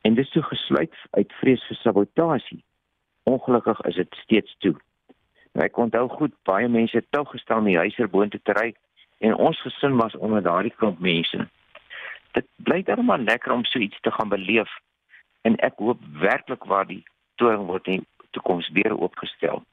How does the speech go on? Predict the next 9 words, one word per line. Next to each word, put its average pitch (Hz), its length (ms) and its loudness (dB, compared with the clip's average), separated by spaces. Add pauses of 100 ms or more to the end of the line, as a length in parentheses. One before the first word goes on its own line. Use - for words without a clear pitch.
Maar 131 160 -2
ten 131 200 0
slotte, 120 440 -2 (880)
'n 110 60 0
groot 156 340 2
handeklap 113 640 -2
vir 110 120 -10
die 101 140 -4
ingenieursfirma 101 1300 0